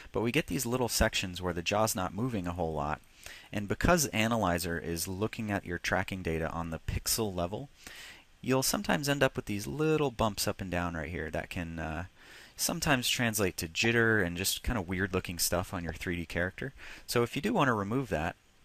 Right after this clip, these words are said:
um, or, or tone it down a little, that's what we can use smoothing for. So what I'm gonna do is, with this group selected, 'cause I'm on my mouth control, so I wanna make sure my mouth group is selected, I'm gonna change this to five percent.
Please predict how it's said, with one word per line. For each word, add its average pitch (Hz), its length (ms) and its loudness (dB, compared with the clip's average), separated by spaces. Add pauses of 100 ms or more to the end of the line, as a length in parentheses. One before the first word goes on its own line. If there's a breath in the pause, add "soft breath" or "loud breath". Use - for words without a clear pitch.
(140)
um, 50 360 -6
or, 90 160 -4 (100)
or 85 220 -4 (100)
tone 101 220 -4
it 85 80 -2
down 107 220 2
a 92 80 -4
little, 80 300 -4
that's 95 220 2
what 92 60 -2
we 87 100 -2
can 85 140 -8
use 85 120 -4
smoothing 98 340 0
for. - 260 -14 (560 loud breath)
So - 120 -4
what 151 60 2
I'm 175 100 0
gonna 165 140 -2
do 92 320 2
is, 87 400 0
with 92 180 -8
this - 380 4 (480)
group 113 300 0
selected, 95 500 0 (160)
'cause 92 160 -8
I'm 90 180 -2
on 85 200 -2
my 80 160 -2
mouth 87 320 -2
control, 95 420 -2
so - 180 -6
I 85 40 -4
wanna 87 160 -4
make 85 140 -6
sure 87 140 -4
my 78 120 -4
mouth 82 320 -4
group 87 240 -8
is 73 80 -6
selected, 78 440 -6 (640 loud breath)
I'm 180 80 -8
gonna 170 140 -2
change 110 320 0
this 104 180 -2
to 90 460 -4
five 92 320 0
percent. - 320 -4